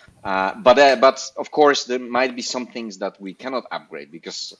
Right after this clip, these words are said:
you know, like, we are pinned to a lower version of, of dependency. If this is something remotely exploitable or em-,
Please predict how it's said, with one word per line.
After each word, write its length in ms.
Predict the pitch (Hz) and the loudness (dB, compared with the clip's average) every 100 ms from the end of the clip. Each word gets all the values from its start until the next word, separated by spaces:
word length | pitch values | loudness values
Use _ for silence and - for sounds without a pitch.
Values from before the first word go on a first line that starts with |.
| - | -20
you 80 | 92 | -14
know, 120 | 87 | -10
like, 200 | 80 80 | -10 -8
we 140 | 110 104 | -4 -4
are 80 | |
pinned 480 | 98 - 123 113 - | -6 -10 -10 -8 -10
to 180 | 104 92 | -10 -8
a 60 | 87 | -6
lower 380 | 95 113 104 | -4 -2 -2
version 400 | 90 80 - - | -6 -10 -12 -16
of, 180 | 50 73 _ - | -18 -20 _ -20
of 120 | - | -20
dependency. 720 | - 92 90 65 65 - 101 _ - - - - - - - | -16 -16 -16 -16 -12 -12 -14 _ -20 -20 -20 -20 -20 -18 -12
If 200 | 196 170 135 | -8 -8 -4
this 180 | 160 | -4
is 80 | 143 | -4
something 420 | - 170 185 160 120 | -2 -2 -2 -8 -8
remotely 540 | 110 113 127 156 - - | -8 -2 -2 -2 -10 -16
exploitable 920 | - - - 110 117 92 78 76 - | -14 -16 -6 -4 -4 -8 -16 -16 -10
or 180 | 87 - | -10 -8
em-, 140 | 104 | -10